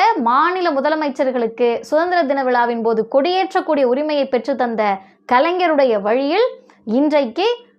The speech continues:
தமிழ்நாட்டில் மட்டுமல்ல, இந்தியாவில் மக்களால் தேர்ந்தெடுக்கப்படக்கூடிய மக்களின் முதல்வர்களுக்கு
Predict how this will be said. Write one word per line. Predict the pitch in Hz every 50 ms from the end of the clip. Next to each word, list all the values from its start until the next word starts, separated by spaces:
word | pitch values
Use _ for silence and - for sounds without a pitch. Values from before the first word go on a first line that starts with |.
| _ _ _
தமிழ்நாட்டில் | 247 240 254 294 320 339 339 320 311 302 269 - - 349 349 330
மட்டுமல்ல, | 285 262 254 - - 277 269 254 240 233 233 220 214
இந்தியாவில் | - 226 240 294 330 339 330 330 330 311 285 262 254 269 254
மக்களால் | 233 233 233 - - 320 320 320 339 359 349 -
தேர்ந்தெடுக்கப்படக்கூடிய | 294 294 302 302 285 277 269 262 240 220 - 226 226 226 226 233 214 214 214 220 214 214 208 196 - - _ _ _ _
மக்களின் | 214 208 226 262 277 - - - 415 381 381 392 427 453 415 285 254
முதல்வர்களுக்கு | 262 311 320 330 311 311 294 285 302 277 262 269 - - 370